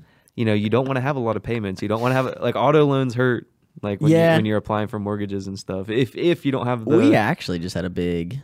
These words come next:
Speaker 2: loan mortgage meeting yesterday
Speaker 1: Really?
Speaker 2: about the whole pre-approval process, credit history, W twos, pay stubs, all that good
Speaker 1: Mm-hmm.
Speaker 2: stuff.
Speaker 1: Yeah. So into your real estate stuff.
Speaker 2: Sure.
Speaker 1: What is,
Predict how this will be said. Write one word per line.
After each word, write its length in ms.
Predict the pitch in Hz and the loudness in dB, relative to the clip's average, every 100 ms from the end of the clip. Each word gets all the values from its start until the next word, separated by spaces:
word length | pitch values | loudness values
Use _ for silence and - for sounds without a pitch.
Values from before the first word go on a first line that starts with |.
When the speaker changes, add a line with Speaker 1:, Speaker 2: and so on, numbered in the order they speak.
| _ _ - | _ _ -6
Speaker 2:
loan 280 | 95 92 | -4 -2
mortgage 320 | 87 92 87 87 | -2 -2 -4 -6
meeting 340 | 82 80 107 - | -10 -10 -12 -8
yesterday 340 | 95 - 113 | -8 -6 0
Speaker 1:
Really? 140 | 104 - - | 0 -2 -10
Speaker 2:
about 300 | - - 85 | -12 -8 -8
the 60 | 92 | -6
whole 120 | 85 | -8
pre-approval 420 | 85 76 85 85 | -8 -8 -8 -10
process, 560 | - 78 - - 113 - _ - _ _ _ - - | -10 -12 -10 -12 -12 -16 _ -20 _ _ _ -16 -14
credit 200 | - - | -14 -12
history, 340 | 80 - 67 | -12 -10 -12
W 200 | 71 - | -10 -12
twos, 360 | - - - - | -10 -8 -8 -8
pay 160 | - - | -10 -10
stubs, 680 | - - - - - - | -12 -12 -12 -14 -16 -10
all 280 | 107 98 95 | -6 -4 -4
that 140 | 95 113 | -4 -4
good 40 | 101 | -6
Speaker 1:
Mm-hmm. 60 | |
Speaker 2:
stuff. 260 | 104 - - _ _ _ _ _ | -8 -12 -14 _ _ _ _ _
Speaker 1:
Yeah. 240 | - 107 95 | -2 -2 -2
So 240 | - 117 110 - _ _ _ _ _ _ _ - 65 - | -2 -2 -2 -10 _ _ _ _ _ _ _ -20 -20 -4
into 240 | 139 165 | -2 2
your 140 | 117 98 | 2 2
real 160 | 95 | 0
estate 280 | 92 - 82 | -4 -8 -12
stuff. 380 | - 73 69 - | -10 -10 -10 -12
Speaker 2:
Sure. 220 | - 170 165 | -8 -8 -8
Speaker 1:
What 280 | - 110 147 - | -4 -2 -2 0
is, 600 | 123 117 110 104 - | 0 0 0 -6 -10